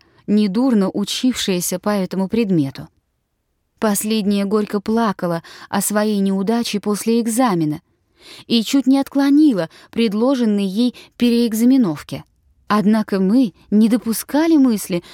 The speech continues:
лишиться этой весёлой, умной и доброй товарки, успевшей завоевать симпатию класса, и заставили её просить о переэкзаменовке. Провалилась и Иванова,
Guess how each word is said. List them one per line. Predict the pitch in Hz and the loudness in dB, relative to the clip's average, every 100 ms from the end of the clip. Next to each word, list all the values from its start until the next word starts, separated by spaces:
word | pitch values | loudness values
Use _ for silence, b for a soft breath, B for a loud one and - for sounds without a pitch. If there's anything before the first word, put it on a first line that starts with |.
| B | B
лишиться | - 226 214 - 226 - - | 0 0 0 0 -2 -2 -2
этой | 190 202 214 208 | -2 -2 0 0
весёлой, | 202 - - 233 269 180 160 B B | -2 -4 -2 0 0 -2 -6 B B
умной | - 240 240 202 180 | 0 2 4 2 0
и | - 208 | -2 -2
доброй | 196 233 196 185 | 0 0 0 -2
товарки, | 190 180 202 285 - 170 B B B - | -2 -2 0 -2 -4 -10 B B B -4
успевшей | 208 - 269 294 - 247 | -4 0 0 0 0 0
завоевать | 220 226 226 226 269 - B - | 0 0 0 0 -2 -6 B -6
симпатию | - 233 220 262 - 220 214 | 0 0 2 -2 -2 -4 -2
класса, | 254 208 170 - 156 b b b b | -2 -2 -2 -6 -10 b b b b
и | - 233 | -2 0
заставили | 226 220 - 311 294 202 | 0 -2 -2 0 2 0
её | 190 180 180 b | -2 -2 -4 b
просить | 226 226 196 - 285 - B B | -2 0 -2 -2 -2 -2 B B
о | 208 202 196 | -4 -4 -2
переэкзаменовке. | 240 233 226 208 247 240 160 151 - 156 - _ _ _ _ _ _ _ | -2 0 0 2 2 2 0 -2 -8 -12 -12 _ _ _ _ _ _ _
Провалилась | - 254 262 269 320 277 208 - _ _ | -2 0 2 0 0 0 -2 -6 _ _
и | - 269 220 | 0 2 2
Иванова, | 180 165 165 180 180 | 2 0 2 0 -2